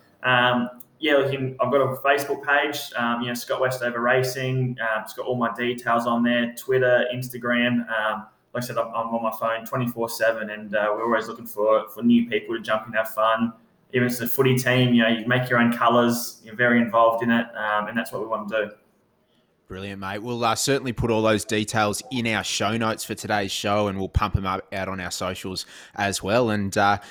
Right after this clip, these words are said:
Speaker 2: yeah, mate, thanks so much for joining us on the Sultan Supper, uh, our first live guest on the Supper. And, uh,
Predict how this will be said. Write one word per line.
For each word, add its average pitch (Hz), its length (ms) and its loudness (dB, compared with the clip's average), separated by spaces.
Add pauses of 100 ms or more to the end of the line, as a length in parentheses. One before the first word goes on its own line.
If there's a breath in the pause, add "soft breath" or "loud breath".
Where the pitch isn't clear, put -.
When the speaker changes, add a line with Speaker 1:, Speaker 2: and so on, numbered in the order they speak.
(140)
Speaker 2:
yeah, 113 140 4
mate, 117 220 0
thanks 131 220 0
so 127 120 2
much 113 220 0
for 113 80 -6
joining 113 360 -2
us 113 140 -2
on 113 80 -2
the 101 80 -6
Sultan 107 380 0
Supper, 135 680 2
uh, 110 260 0
our 104 100 0
first 123 400 -2
live 110 480 0
guest 127 400 -4 (120)
on 95 120 -8
the 95 60 -8
Supper. 120 460 -4
And, 110 160 -6
uh, 113 200 4